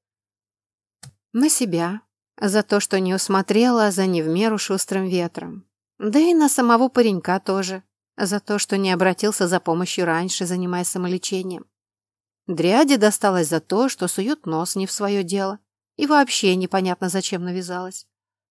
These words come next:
Владиславу за наглость и прилипчивость. Но традиционно больше всех перепало Данте, который не мог раньше дать мне возможность выбирать, особенно сейчас,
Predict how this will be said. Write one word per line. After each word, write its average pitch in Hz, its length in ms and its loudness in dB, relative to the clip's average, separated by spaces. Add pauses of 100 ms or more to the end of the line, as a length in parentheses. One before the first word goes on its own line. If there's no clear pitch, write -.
(140)
Владиславу 165 640 -2
за 147 120 -6
наглость 214 440 -2
и 160 40 -4
прилипчивость. 156 840 -6 (800)
Но 320 180 2
традиционно 247 880 2
больше 185 380 -2
всех - 500 -4
перепало 190 540 -2
Данте, 170 560 -8 (580)
который 294 360 4
не 208 120 2
мог 190 240 0
раньше 185 380 0
дать 170 260 -2
мне 165 160 -2
возможность 165 720 -2 (240)
выбирать, 170 560 0
особенно 269 480 0
сейчас, - 560 -6